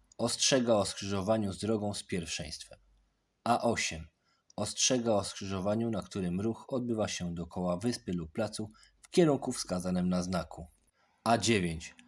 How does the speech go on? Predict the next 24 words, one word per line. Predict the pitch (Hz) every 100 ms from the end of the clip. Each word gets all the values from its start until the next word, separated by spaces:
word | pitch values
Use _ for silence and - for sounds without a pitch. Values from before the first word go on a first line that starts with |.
| _ _ -
ostrzega | 117 - - 131 107
o | 107 92
przejeździe | - 104 98 95 92
kolejowym | 104 107 120 120 120 117
wyposażonym | 131 165 123 - 104 107 101 92
w |
zapory | 92 87 101 95
lub | 92 92 -
półzapory. | - 127 95 82 82 80 - _ _ _ _ -
A | 117 113
dziesięć | 120 110 - 85 82 - _ _ _
ostrzega | 107 113 - 131 110
o | 107
przejeździe | 95 - 101 95 92
kolejowym | 90 107 110 117 110 113 110 _ -
niewyposażonym | 196 175 139 113 - 101 101 95 101
ani | 143 139
w | 117
zapory, | 120 117 110 104 98
ani | 92 90 80
w |
półzapory. | - 92 85 - - - - _ _ _ -
A | 117
jedenaście | 117 101 104 98 - - 87